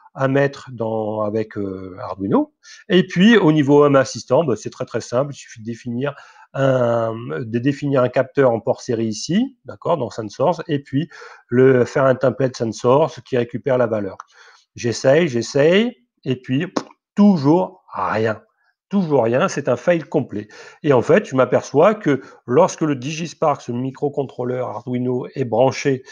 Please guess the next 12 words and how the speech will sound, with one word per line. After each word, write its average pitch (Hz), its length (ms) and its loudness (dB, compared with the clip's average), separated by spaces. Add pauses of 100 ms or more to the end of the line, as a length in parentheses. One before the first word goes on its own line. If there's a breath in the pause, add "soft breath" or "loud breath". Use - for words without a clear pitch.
(280 loud breath)
euh, 117 100 -4
sur, 123 600 0
avec 110 480 0
un 107 180 -2
S 113 180 -2
B 107 80 -6
C 131 380 -6
type - 280 -12
Raspberry, 110 600 -2
ben 120 100 -2
en 110 80 0
fait, 143 300 -2